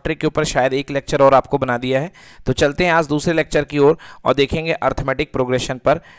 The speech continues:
शॉर्ट ट्रिक। तो सबसे पहली शॉर्ट ट्रिक मैंने आपको बताया था कि अगर आप किसी अरिथमेटिक प्रोग्रेशन की सीरीज आपको दी गई है, अगर एसएन की फॉर्म में दी होती है, generally वो होती है कितनी, ए एन स्क्वायर प्लस बी एन, इस तरीके से दिया हुआ करती है। ये क्या होते हैं,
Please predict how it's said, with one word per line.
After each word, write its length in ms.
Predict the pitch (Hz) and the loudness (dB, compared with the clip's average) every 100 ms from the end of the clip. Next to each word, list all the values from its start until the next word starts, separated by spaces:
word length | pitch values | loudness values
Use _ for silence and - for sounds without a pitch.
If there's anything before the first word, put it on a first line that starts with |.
| - | -16
शॉर्ट 300 | - 123 110 | -2 2 2
ट्रिक। 180 | - 110 - - - | 0 -10 -12 -16 -10
तो 60 | |
सबसे 320 | 139 170 - 196 | -2 -2 0 0
पहली 220 | 190 190 | 0 0
शॉर्ट 240 | - 160 | 2 2
ट्रिक 180 | - 180 | 0 -6
मैंने 180 | 175 165 | -4 -2
आपको 260 | 151 - 156 | -2 0 -2
बताया 260 | 151 143 | 0 0
था 100 | 143 | -2
कि 140 | 151 - | -6 -6
अगर 200 | 131 156 | -4 2
आप 120 | 170 165 | 2 0
किसी 280 | 156 151 170 | -6 -6 -4
अरिथमेटिक 480 | 131 139 139 143 | -4 -2 -4 -4
प्रोग्रेशन 400 | - 135 135 151 | -4 -4 -4 -6
की 160 | 139 147 | -8 -8
सीरीज 300 | - 143 139 | -4 -2 0
आपको 260 | 156 - 131 | 0 0 -4
दी 160 | 123 | -4
गई 160 | 120 120 | -2 -2
है, 160 | 131 - - - - - | -2 -6 -18 -20 -8 -2
अगर 280 | 135 160 - | 2 2 0
एसएन 340 | 143 - 185 | -4 -2 -6
की 140 | 180 185 | -6 -6
फॉर्म 240 | 165 151 | 0 0
में 100 | 151 | 0
दी 100 | 151 | 0
होती 320 | 151 143 - 127 | 2 2 2 -2
है, 120 | - - - - | -4 -10 -20 -8
generally 420 | 110 151 156 170 | -2 2 2 4
वो 100 | 170 | 4
होती 240 | 160 151 156 | 4 2 -2
है 60 | |
कितनी, 340 | 147 151 165 170 - | -4 -6 -8 -10 -6
ए 80 | 127 | 0
एन 200 | 147 147 139 | 0 0 -2
स्क्वायर 360 | - 127 123 | -2 0 0
प्लस 280 | - 139 131 | 0 -6 -6
बी 180 | 110 113 | -6 -6
एन, 160 | 107 107 _ - | -6 -10 _ -6
इस 140 | 147 | -4
तरीके 320 | - 147 139 151 | 0 -2 -2 -4
से 120 | 156 | -2
दिया 160 | 135 131 | 0 4
हुआ 180 | 127 | 4
करती 320 | 117 113 - 123 | 2 -2 -6 -6
है। 100 | - _ _ _ _ - | -8 _ _ _ _ -8
ये 120 | 131 | -4
क्या 140 | 156 165 | 2 4
होते 240 | 147 165 | 4 2
हैं, 100 | 170 | -4